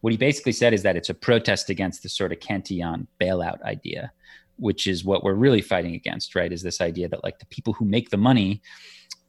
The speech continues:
can make the money spigot flow in a way where the people who are closest to the top benefit the most.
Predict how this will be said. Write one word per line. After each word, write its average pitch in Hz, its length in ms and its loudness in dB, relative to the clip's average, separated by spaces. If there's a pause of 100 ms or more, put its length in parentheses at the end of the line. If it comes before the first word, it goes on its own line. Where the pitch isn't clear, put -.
can 101 600 4
make 113 200 2
the 113 60 0
money 107 280 4
spigot 95 420 -2
flow 107 220 4
in 101 60 2
a 98 40 2
way 92 180 0
where 90 180 0
the - 100 -6
people 107 340 -2
who 104 120 2
are 92 80 2
closest - 480 -2
to 101 80 -4
the 95 100 -4
top - 420 -4
benefit - 340 -6
the - 60 -10
most. - 440 -8